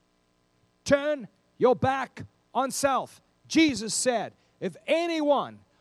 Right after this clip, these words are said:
wants to be my disciple, he has to deny self."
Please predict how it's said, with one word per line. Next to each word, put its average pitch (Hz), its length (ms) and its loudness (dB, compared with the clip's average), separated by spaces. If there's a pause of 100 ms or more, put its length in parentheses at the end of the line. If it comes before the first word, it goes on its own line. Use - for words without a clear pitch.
(100)
wants 269 340 0
to 269 140 -8
be 277 160 -4
my 269 200 0
disciple, 240 720 -2 (260)
he 240 160 -6
has 254 440 0
to 269 160 -8
deny 254 500 -4
self." - 800 -6